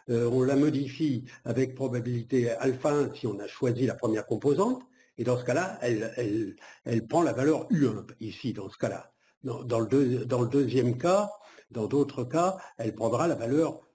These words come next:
U deux, mais ça veut-, ça voudra dire que on est passé de l'état, de la première composante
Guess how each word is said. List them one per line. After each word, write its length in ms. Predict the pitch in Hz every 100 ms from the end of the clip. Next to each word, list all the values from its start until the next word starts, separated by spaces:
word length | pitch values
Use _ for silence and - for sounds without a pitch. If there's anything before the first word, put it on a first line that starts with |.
| -
U 120 | 143
deux, 360 | 139 127 101 - 107
mais 380 | 107 127 127 - -
ça 100 | 113
veut-, 240 | 107 104 101 107 98 104 113 101 -
ça 100 | 110
voudra 280 | 107 95 107
dire 280 | 165 185 - -
que 280 | 127 131 - - -
on 340 | 113 110 117
est 120 | 117
passé 340 | 117 110 185 180
de 100 | 110
l'état, 440 | 104 104 - 123
de 100 | 123
la 80 | 110
première 320 | - 135 123
composante 480 | 123 113 107 110